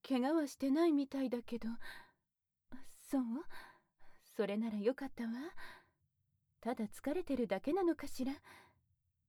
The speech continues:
うん、そうね。それじゃあ、ひとまず私の家で休むといいわ。すぐそこだから、いらっしゃい。ほら、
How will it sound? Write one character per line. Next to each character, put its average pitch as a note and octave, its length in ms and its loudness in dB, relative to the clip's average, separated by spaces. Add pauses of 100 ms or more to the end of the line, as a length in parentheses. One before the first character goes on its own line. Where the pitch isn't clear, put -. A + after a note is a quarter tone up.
(460)
う - 20 0
ん、 A3+ 380 -2 (680)
そ B3+ 100 2
う A#3 60 -2
ね。 G#3+ 240 -4 (540)
そ C4+ 100 2
れ C4 120 2
じ D4 140 -6
ゃ D4 40 -2
あ、 C#4 80 -6 (420)
ひ - 100 -6
と D4 120 6
ま F4+ 120 4
ず G#3+ 140 -2
私 G3+ 400 0
の D#4+ 100 6
家 E4 160 2
で D4+ 100 2
休 F3+ 260 0
む F4+ 100 4
と C#4+ 100 -2
い B3 160 4
い G#3 60 2
わ。 G3 80 -2 (960)
す G4+ 160 2
ぐ F#4+ 120 8
そ - 140 0
こ C#4+ 100 2
だ F#4+ 100 2
か E4+ 100 0
ら、 D4 140 0 (420)
い F#3+ 100 2
ら G3+ 80 0
っ - 40 -2
し - 220 -4
ゃ - 20 0
い。 F#4+ 40 -6 (1000)
ほ G#3+ 100 2
ら、 D4 80 4